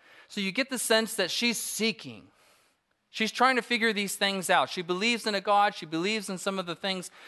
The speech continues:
that Judaism has taught, but she hasn't converted fully. And here she is with several other women at the river praying. And who should come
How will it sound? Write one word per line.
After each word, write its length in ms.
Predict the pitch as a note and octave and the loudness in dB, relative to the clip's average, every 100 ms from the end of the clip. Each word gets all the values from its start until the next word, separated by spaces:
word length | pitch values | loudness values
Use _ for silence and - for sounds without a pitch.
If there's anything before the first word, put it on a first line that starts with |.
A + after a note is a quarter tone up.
| - - - | -20 -20 0
that 140 | D#3 | 0
Judaism 420 | - G#3 G3+ F3+ | 2 0 0 -2
has 220 | E3+ D#3+ | -2 -4
taught, 360 | - - G#3 G#3 | -4 4 4 4
but 80 | D3+ | -2
she 100 | E3+ | -4
hasn't 200 | D#3 D3+ | -4 -6
converted 320 | D#3 C#3+ C3+ - | -6 -6 -6 -4
fully. 400 | G#3 G#3 G#3 F#3+ - - - - | 0 2 0 -2 -16 -20 -20 0
And 300 | E3+ F3+ E3+ | 4 4 2
here 240 | G#3+ A#3 | 2 2
she 240 | - A3 | 2 0
is 180 | G3 F#3 | 2 2
with 160 | F#3 E3 - - - | -2 -4 -6 -20 -12
several 340 | - G#3+ G#3+ | 2 4 4
other 200 | G#3+ G3 | 4 4
women 320 | F#3+ F#3+ F#3 F#3 | 2 0 0 -2
at 320 | E3+ G3+ - | 2 2 2
the 80 | F#3 | 0
river 400 | F3 E3+ D#3+ - _ _ | 0 0 -4 -4 _ _
praying. 560 | - A3 G3+ D#3+ D#3 D3+ - | 0 2 4 0 -4 -8 -2
And 240 | E3+ E3 D#3 | 0 0 0
who 200 | B3+ C4+ | 0 0
should 220 | - A3+ | 0 -2
come 400 | A3 F3+ A2 | 2 0 0